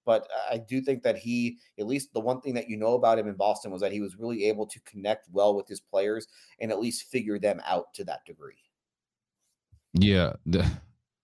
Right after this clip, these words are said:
Speaker 2: yeah, that, that, that'll be interesting to see. Um, obviously,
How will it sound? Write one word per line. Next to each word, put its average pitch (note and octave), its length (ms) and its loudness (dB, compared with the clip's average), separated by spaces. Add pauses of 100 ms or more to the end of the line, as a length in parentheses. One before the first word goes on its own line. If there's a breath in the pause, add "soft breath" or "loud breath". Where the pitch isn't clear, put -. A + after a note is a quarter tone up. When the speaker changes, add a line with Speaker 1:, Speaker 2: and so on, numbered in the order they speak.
(520)
Speaker 2:
yeah, D#2+ 160 2
that, F#2+ 200 2 (320)
that, C3+ 260 2
that'll D3 300 2
be B2 180 4
interesting A2 260 2
to A2 60 4
see. G2 400 4 (100)
Um, F2 300 4
obviously, F#2+ 480 4